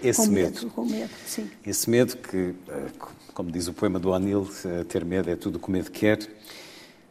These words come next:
Speaker 1: Lídia Jorge, o seu mais recente livro é Misericórdia. Leio um excerto deste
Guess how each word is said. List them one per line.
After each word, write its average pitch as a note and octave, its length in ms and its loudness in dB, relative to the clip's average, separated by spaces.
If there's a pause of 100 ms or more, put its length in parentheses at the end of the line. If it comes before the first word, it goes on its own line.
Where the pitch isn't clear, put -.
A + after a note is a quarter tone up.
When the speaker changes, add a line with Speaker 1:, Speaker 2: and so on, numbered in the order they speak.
(280)
Speaker 1:
Lídia C3+ 260 10
Jorge, G#2+ 520 6
o B2 40 -2
seu B2+ 180 6
mais A#2 400 4
recente F#2+ 680 0
livro D#2+ 460 0
é F2 140 4
Misericórdia. G2+ 1000 6 (680)
Leio E2+ 480 2 (840)
um G2 80 -2
excerto - 800 0
deste - 680 -6